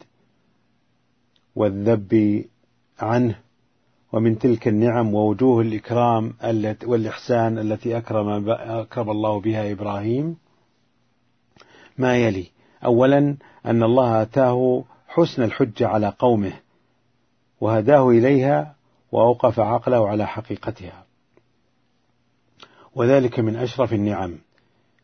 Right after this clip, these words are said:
كما فعل ذلك مع أبيه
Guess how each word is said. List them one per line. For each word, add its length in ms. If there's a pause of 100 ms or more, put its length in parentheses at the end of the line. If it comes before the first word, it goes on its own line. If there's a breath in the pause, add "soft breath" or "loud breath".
(240)
كما 280
فعل 280
ذلك 520
مع 560 (440 soft breath)
أبيه 400